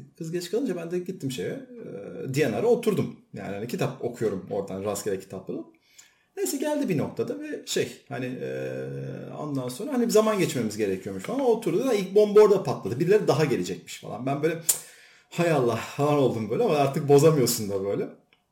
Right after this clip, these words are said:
Neyse o da bir iki kitap saçtı geldi. Şimdi, e, masadaki ayrımı şöyle ifade edeyim. Bir tarafta böyle hani kadife ceketiyle oturan bir insan var koltukta. E,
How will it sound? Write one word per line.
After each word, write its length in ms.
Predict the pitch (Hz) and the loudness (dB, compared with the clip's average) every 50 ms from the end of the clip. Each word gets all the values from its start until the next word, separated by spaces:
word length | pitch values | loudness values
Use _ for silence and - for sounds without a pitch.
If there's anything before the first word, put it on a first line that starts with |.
| _ _ _ _ _ _ _ _ - - 135 | _ _ _ _ _ _ _ _ -18 -12 -8
Neyse 180 | 160 139 110 | -6 -6 -4
o 40 | 113 | -4
da 80 | 120 123 | -2 -4
bir 60 | 127 | -4
iki 140 | 120 - - | -4 -6 -8
kitap 240 | - 113 95 - | -8 -6 -6 -6
saçtı 300 | - 101 95 - - 87 | -6 -6 -8 -8 -8 -6
geldi. 300 | 90 143 101 92 92 - - - _ _ _ - - _ _ _ _ _ _ - | -6 -4 -4 -4 -6 -8 -12 -18 _ _ _ -20 -20 _ _ _ _ _ _ -8
Şimdi, 420 | - 135 131 143 135 - - - - | -6 -4 -4 -4 -4 -6 -8 -8 -6
e, 60 | - - 110 107 104 107 107 104 104 104 101 - - - 135 123 123 | -6 -4 -4 -6 -6 -6 -6 -6 -6 -6 -8 -8 -8 -8 -8 0 4
masadaki 460 | 135 139 135 175 160 165 160 - 135 | 4 6 6 4 4 2 2 2 4
ayrımı 360 | - 143 139 147 151 175 180 | 6 6 6 6 6 4 2
şöyle 280 | - - 170 165 160 147 | 2 2 4 4 4 4
ifade 380 | 135 131 - 117 107 98 98 104 | 2 2 0 0 -2 -2 -2 -4
edeyim. 260 | 98 185 - - - - | -4 -4 -6 -4 -2 -2
Bir 120 | 175 170 | -2 2
tarafta 460 | 185 175 170 165 165 - - 151 143 | 4 4 4 4 4 2 0 -2 0
böyle 160 | 147 143 147 | 2 2 2
hani 240 | 151 151 147 143 135 | 2 0 -2 -4 -4
kadife 380 | - 143 135 139 147 - 175 147 | -2 -2 -2 -2 -2 -2 0 0
ceketiyle 480 | 139 143 139 160 156 - 170 156 151 | 0 0 0 0 0 0 2 2 4
oturan 440 | 139 143 139 - 160 151 147 147 143 | 4 4 2 2 2 0 2 2 2
bir 380 | 151 147 139 139 - - - _ - | 0 0 -2 -2 -6 -12 -12 _ 0
insan 480 | 143 143 139 - 170 165 156 139 113 | 2 2 4 6 6 6 6 4 2
var 260 | 107 - - - - | 0 0 -2 -4 -2
koltukta. 680 | - 120 113 104 - - - - - 151 - - - - - - - | 2 4 4 4 4 0 -6 -4 -2 -2 -2 -4 -6 -14 -20 -16 -12
E, 80 | 120 | -10